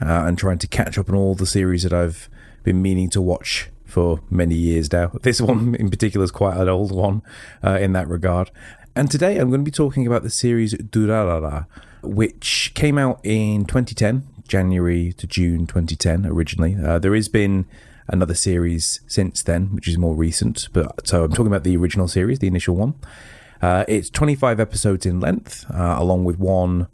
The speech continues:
additional point five episode, which it makes it kind of hard <laughs> to, to tell how long the series really is supposed to be. Uh, the original series, which was a light novel series of books,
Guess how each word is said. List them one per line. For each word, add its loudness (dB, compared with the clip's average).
additional 0
point -2
five 2
episode, 0
which -4
it -2
makes 0
it 2
kind 2
of 0
hard 0
<laughs> -
to, 0
to 2
tell 0
how 0
long 0
the -2
series 0
really 0
is -4
supposed -2
to -8
be. -2
Uh, 2
the 2
original 2
series, 0
which -4
was 0
a 2
light 0
novel -4
series 0
of -6
books, -6